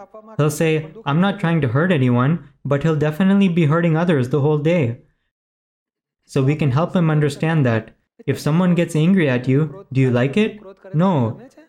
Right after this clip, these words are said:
Then you shouldn't get angry at anyone. And do you like it if someone takes your money?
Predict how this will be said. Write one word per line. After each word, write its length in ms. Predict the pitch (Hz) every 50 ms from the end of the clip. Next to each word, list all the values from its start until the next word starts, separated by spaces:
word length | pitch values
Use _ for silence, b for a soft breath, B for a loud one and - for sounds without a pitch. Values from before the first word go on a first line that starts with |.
| _ _ _ _ _ _ _ _ _ _ _ _ _ _ _ _ - -
Then 180 | 117 139 143
you 80 | 156 151
shouldn't 360 | 147 - 180 175 196 180 175
get 120 | 170 156
angry 320 | 156 160 165 180 170 156 147
at 140 | 143 139 156
anyone. 520 | 160 175 165 143 123 120 113 110 113 117 - _ _ _ _ _ _ _ _ _ _ _ _ _ _ _ _ _ _ _ _ _ _ -
And 120 | 139 127 120
do 60 | 123
you 140 | 131 131 123
like 260 | 120 120 139 151 147
it 100 | 185 165
if 120 | 170 147
someone 300 | - 165 160 160 160 151
takes 260 | 151 160 160 160 - 160
your 80 | 143
money? 400 | 127 123 135 160 190 208 208 208